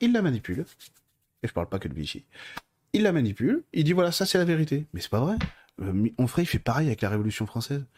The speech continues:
Mais attendez, mais il l'a appris où, lui, la Révolution française ? Je suis désolé. Moi, je suis, euh, j'ai, j'aime l'histoire. J'ai fait de l'histoire du droit, donc de la recherche, si j'ose dire. C'est pas de l'histoire, euh, euh, c'est pas Max Gallo que je lis. Ouais, vous voyez ce que je veux dire ? Bon,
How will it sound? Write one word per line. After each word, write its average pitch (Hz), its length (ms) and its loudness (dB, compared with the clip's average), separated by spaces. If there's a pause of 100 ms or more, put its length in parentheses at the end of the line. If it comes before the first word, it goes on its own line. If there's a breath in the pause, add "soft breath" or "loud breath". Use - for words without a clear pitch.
Mais - 80 -6
attendez, 101 320 -2
mais 95 80 0
il 90 60 -2
l'a 90 100 0
appris 107 240 0
où, 131 100 2
lui, 117 220 0
la 107 120 0
Révolution 104 360 -2
française ? 113 400 -6
Je - 240 -20
suis - 80 -6
désolé. 151 360 2 (200)
Moi, 120 120 2
je 120 60 -2
suis, 107 140 2
euh, 90 100 0 (600)
j'ai, 104 200 0
j'aime 117 220 2
l'histoire. 165 480 2 (180 loud breath)
J'ai - 140 -4
fait 107 120 -2
de 104 60 2
l'histoire 113 280 0
du 127 100 2
droit, 147 280 2
donc 98 180 -2 (120)
de 120 140 0
la 107 140 2
recherche, 123 360 2
si - 120 -2
j'ose 113 140 2
dire. 127 180 0
C'est - 100 -6
pas 123 160 0
de 107 80 0
l'histoire, 117 520 0
euh, 98 220 2 (360 loud breath)
euh, 90 400 2
c'est 113 160 0
pas 123 100 2
Max 131 300 2
Gallo 147 260 4
que 120 160 0
je 107 80 -2
lis. 107 160 2
Ouais, 110 220 0
vous 104 100 -2
voyez 135 300 0 (120)
ce - 80 -14
que 120 120 2
je 110 40 4
veux 107 60 4
dire ? 101 160 2 (260 loud breath)
Bon, 110 120 2